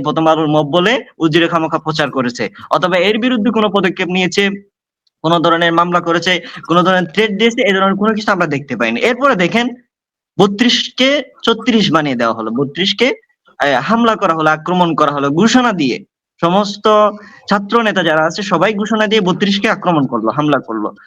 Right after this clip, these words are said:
এটাকে আমরা অবশ্যই সাপোর্ট দিয়েছি, যেহেতু প্রেক্ষাপটের দৃষ্টিকোণ থেকে সাপোর্ট দেওয়ার একটা যথার্থতা ছিল, যৌক্তিকতা ছিল,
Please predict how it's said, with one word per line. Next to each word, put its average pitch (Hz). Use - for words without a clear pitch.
এটাকে 196
আমরা 196
অবশ্যই 196
সাপোর্ট 196
দিয়েছি, 180
যেহেতু 160
প্রেক্ষাপটের 220
দৃষ্টিকোণ 185
থেকে 185
সাপোর্ট 180
দেওয়ার 160
একটা 151
যথার্থতা 180
ছিল, 196
যৌক্তিকতা 165
ছিল, 196